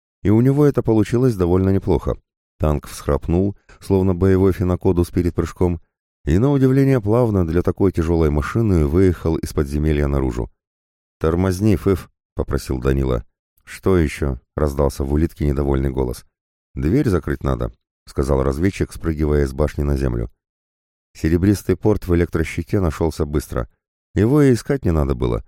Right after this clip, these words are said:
Среди полуистлевших, рваных проводов и разрушенных временем предохранителей крохотный серебряный прямоугольник выделялся весьма заметно.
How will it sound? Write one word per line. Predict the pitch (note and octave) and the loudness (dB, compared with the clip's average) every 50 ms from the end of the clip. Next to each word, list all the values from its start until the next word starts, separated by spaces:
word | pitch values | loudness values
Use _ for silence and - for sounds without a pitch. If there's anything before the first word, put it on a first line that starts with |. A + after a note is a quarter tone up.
| _ _ _ _ _ | _ _ _ _ _
Среди | - - F2 E2 E2 E2+ E2+ | -4 -4 -2 0 0 0 0
полуистлевших, | - F2 E2+ E2 E2 D#2 - - - F#2 G2 G2+ F2 - - C#2+ C2+ - - - | 0 0 0 2 2 0 -2 -4 -4 -2 0 0 0 -2 -4 -6 -6 -6 -8 -8
рваных | D#2 D#2 D#2 D#2 F2 F2 E2+ D#2 - | -6 -4 -2 0 0 0 0 0 -2
проводов | - - D#2 D2+ D#2 D#2 D2+ F2+ F#2+ E2+ - - - - | -2 -2 0 0 0 0 2 2 0 0 0 -4 -8 -4
и | C2+ | -2
разрушенных | C2+ C#2 C2+ D2 D#2+ E2+ - - D#2+ D2 C#2+ - | 0 0 0 0 -2 -2 -2 -2 -4 -4 -4 -4
временем | - D#2+ E2+ E2 D#2+ D#2 D#2 C#2+ | -2 0 0 0 0 0 0 -2
предохранителей | - - D2+ C#2 C#2+ - - D2 D#2+ F#2+ G2+ - - C#2+ C2+ B1+ A1+ - _ - - _ - | -2 -2 -2 -2 -2 -2 -2 0 0 0 -2 -2 -2 -2 -2 -2 -4 -8 _ -20 -20 _ -8
крохотный | - - A#2+ C3+ C3 - A#2 - - G#2+ F#2+ | -2 0 0 0 0 -2 -4 -2 0 0 0
серебряный | - - G2+ G#2+ A2+ G2+ G2 F#2+ F#2+ F#2+ F2+ | 0 0 0 2 2 2 2 2 2 2 2
прямоугольник | - - F#2 F2+ F2+ F2+ F2 E2 E2+ G#2 A2+ G#2+ G2+ F2+ D#2+ - - - | 0 0 0 2 2 2 2 2 2 2 2 2 2 0 -2 -4 -6 -4
выделялся | F2+ F2 F2 E2 D2+ D#2+ D#2+ F2 F2+ F2 - - | -2 0 0 2 2 2 2 2 0 0 -2 -4
весьма | D2+ D2+ - D#2+ D#2 D2 | -4 -4 -4 -4 -4 -2
заметно. | C#2+ D2 C#2 B1+ A1 - A#1+ A1 | -2 -2 -2 -2 -4 -6 -8 -10